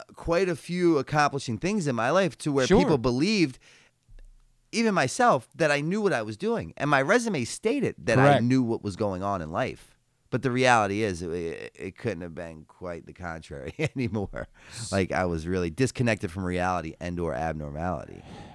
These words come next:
Speaker 2: Uh, Brandon Novak is in studio with us again. The book is The Streets of Baltimore. Where all can people go to pick up The Streets of Baltimore right now, Brandon?
Speaker 1: The easiest way is just go to my website, brandon novak dot com.
Speaker 2: Okay, you can go right there to pick it up. I cannot, I,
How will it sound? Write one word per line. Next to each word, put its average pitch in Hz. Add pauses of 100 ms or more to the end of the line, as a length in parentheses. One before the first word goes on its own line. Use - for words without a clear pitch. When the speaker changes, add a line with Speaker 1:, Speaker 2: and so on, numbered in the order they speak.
(100)
Speaker 2:
Uh, 156 (180)
Brandon 208
Novak 123
is 113
in 131
studio 117
with 101
us 104
again. 120
The 117
book 175
is 135
The 120
Streets -
of 101
Baltimore. 101
Where 180
all 170
can 151
people 139
go 113
to 117
pick 123
up 113
The -
Streets -
of 95
Baltimore 101
right 107
now, 107
Brandon? 104
Speaker 1:
The -
easiest 175
way 127
is 107
just -
go 104
to 95
my 87
website, 78
brandon 80
novak 69
dot -
com. -
Speaker 2:
Okay, 80
you 113
can 127
go 127
right 131
there 110
to 104
pick 107
it 95
up. 87
I 117
cannot, 127 (140)
I, 107